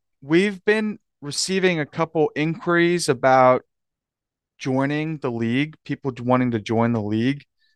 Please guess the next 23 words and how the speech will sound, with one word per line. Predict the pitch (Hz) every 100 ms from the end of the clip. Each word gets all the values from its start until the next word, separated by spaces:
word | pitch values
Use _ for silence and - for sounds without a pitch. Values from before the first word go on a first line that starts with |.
| _ _ _ _ -
Um, | 123 123 127 127 127 - _ _ _
got | - 147
a | 147
couple | 156 147 151 143 139 139 -
through | - 143 139 139
the |
beginning | 123 127 135 135
of | 127
the |
season | - 151 151 147
here. | 151 151
So | - 131 120 117 _ _ _ _ _ _ _ _ _
I | 139
just | 147 180
wanted | 202 190
to |
put | 165 180
it | 170
in | 156
people's | - 165 147 131
minds, | 139 139 139 143 135
maybe | 135 135 135 135 131 - _ _ _ _ _ _ _ _ -
consider, | 131 - - 147 135 131 120